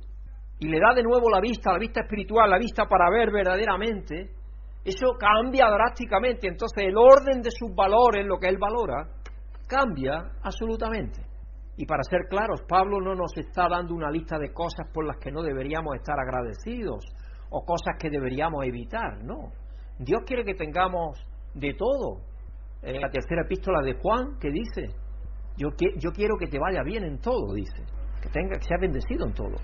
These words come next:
Dios quiere que tengamos bendición. Ahora, lo malo que pongamos el caballo detrás del carro. Ese es el problema. Y a veces no sucede, hermano.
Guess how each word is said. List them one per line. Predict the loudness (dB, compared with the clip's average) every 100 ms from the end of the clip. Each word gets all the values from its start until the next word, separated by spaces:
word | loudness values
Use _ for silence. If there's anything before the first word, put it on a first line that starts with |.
| -6 -6 -8 -10 -8
Dios | -4 -4 -2
quiere | 0 2 2
que | 0
tengamos | -2 0 0 0
bendición. | -4 -6 -10 -6
Ahora, | 2 2
lo | 2 0
malo | 0 2 2
que | 0
pongamos | -4 0 2 2 -2 -8 -10 -12 -12 -12 -12 -6
el | -4 -4
caballo | -2 0 2 2 2 -4 -10 -12 -12 -8
detrás | -6 -4 0 0 2
del | 0
carro. | 0 -2 -2 -2 -6 -10 -10 -10 -10 -8 -8
Ese | 0
es | 0
el | 2
problema. | 0 0 0 -4
Y | 0
a | 2
veces | 2 0 -2 -4
no | -6 -6
sucede, | -6 -4 -4 -4
hermano. | -4 -8 -8 -8